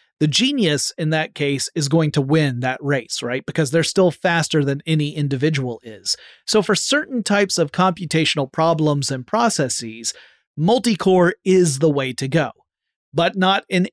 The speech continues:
every case, just in a lot of them. For a lot of computer users, the, i-, it's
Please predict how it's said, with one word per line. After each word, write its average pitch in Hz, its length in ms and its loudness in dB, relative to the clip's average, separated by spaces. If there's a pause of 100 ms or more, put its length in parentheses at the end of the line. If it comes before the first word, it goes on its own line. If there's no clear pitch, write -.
(140)
every 147 480 0
case, - 400 -10
just 240 240 0
in 254 100 4
a 190 80 4
lot 156 240 4
of 123 120 -6
them. 104 240 -18 (280)
For 214 120 4
a 220 80 4
lot 240 160 4
of 214 80 0
computer 202 360 2
users, 196 600 2 (360)
the, 180 280 2
i-, - 80 -8
it's 208 580 0